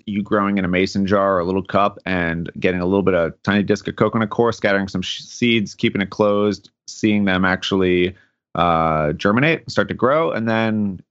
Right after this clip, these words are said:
you know, growing from there. And it's, you see that miracle, those first few steps of a seed actually starting. And I think that that's a really great place to begin, and then going for a microgreens kit,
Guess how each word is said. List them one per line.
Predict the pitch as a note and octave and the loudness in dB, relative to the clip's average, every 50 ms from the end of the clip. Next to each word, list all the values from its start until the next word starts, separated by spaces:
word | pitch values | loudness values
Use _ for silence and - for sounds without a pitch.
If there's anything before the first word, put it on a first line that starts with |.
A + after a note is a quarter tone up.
| _ _ | _ _
you | - A2 | -6 -4
know, | G#2+ G#2+ | -2 0
growing | - G#2+ G#2+ G#2 G2+ | 0 0 0 0 -2
from | G#2+ G2+ | -2 -2
there. | F#2+ G2+ G#2+ A#2 B2 | 0 2 2 2 2
And | B2 A2 | 0 -2
it's, | G2+ - - | -4 -4 -2
you | B2 G#2+ G#2 G#2 | -2 0 0 0
see | G#2+ - - A#2 | 0 0 0 0
that | A2 - G2+ | 0 0 0
miracle, | G#2 G#2+ A2+ A#2 A2+ - B2+ A2 | 0 2 2 2 2 0 0 0
those | G2 G2 F#2+ F#2 - | 0 -2 -4 -4 -4
first | - G#2+ G#2+ G#2 - | -2 -2 -2 -2 -2
few | - G#2 F#2+ | -2 -4 -4
steps | F2+ - - G#2 G2 A2 - - | -2 -2 0 0 0 0 -2 -4
of | G2+ F2+ E2+ | -6 -4 -4
a | F2 | -6
seed | - - - F#2+ F#2+ F#2+ F#2 | -6 -4 -2 -2 0 0 0
actually | F2+ F2+ - - - F#2 F2+ F#2+ | 0 -2 -2 -4 -4 -4 -4 -4
starting. | - - - F2+ E2+ F#2 G#2 A2+ A#2+ B2 B2+ - _ _ _ _ _ _ _ | -4 -2 -2 -2 0 -2 -2 -4 -4 -6 -10 -14 _ _ _ _ _ _ _
And | - G2 G2+ G2 F#2 F#2 F#2 F2 - - _ - | -2 0 0 2 2 0 0 0 -2 -4 _ -4
I | A2+ | -4
think | G2+ A#2 A2 | -2 -2 -2
that | F#2+ - | -2 0
that's | - G#2 G#2+ - | 0 0 0 -2
a | F#2+ F2 | -4 -6
really | F2 F#2+ G#2 G#2+ G#2 | -2 0 0 0 0
great | - - - G2 F#2+ G2 - | -2 -2 -2 -2 -2 -2 -2
place | - G2 G2 G#2 G#2 - | -2 0 0 0 -2 -4
to | - - | -8 -6
begin, | - F#2+ F2 F#2+ F#2 F#2+ G#2+ A2 | -4 -2 0 0 0 0 0 0
and | G2 F#2 | -2 -2
then | F2 F#2 | -2 -2
going | E2+ F2+ F2 F2 F2 | 0 -2 -2 -2 -2
for | E2+ - F2+ | -4 -2 -2
a | F2 | 0
microgreens | F2+ E2+ F2+ - G2+ F#2 G2 G#2 G2 G2+ G2+ G2+ - | 0 0 -2 -2 -4 -2 0 0 0 0 -2 -4 -4
kit, | - - A#2 A#2+ A#2 | -2 0 0 0 0